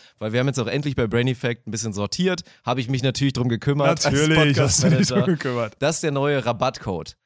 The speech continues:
Speaker 1: bei Brain Effect jetzt auch offiziell Spontan fünfzehn, also Spontan groß und dann fünfzehn ist auf alle Produkte.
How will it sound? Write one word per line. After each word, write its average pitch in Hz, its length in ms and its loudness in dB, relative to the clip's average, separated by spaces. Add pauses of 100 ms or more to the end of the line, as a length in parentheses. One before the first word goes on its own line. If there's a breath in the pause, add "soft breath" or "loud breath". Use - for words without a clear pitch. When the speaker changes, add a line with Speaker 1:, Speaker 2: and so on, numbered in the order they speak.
(140)
Speaker 1:
bei 120 160 2
Brain 123 240 0
Effect 117 340 -6
jetzt 104 160 -8
auch 95 80 -8
offiziell 98 580 -8
Spontan 143 540 -4
fünfzehn, 156 540 -2
also 107 160 -6
Spontan 117 400 -4
groß 131 340 -2 (280 soft breath)
und 101 60 -10
dann 104 120 -6
fünfzehn 147 460 -6
ist 127 200 -6
auf - 240 -10
alle 131 200 0
Produkte. 147 540 -4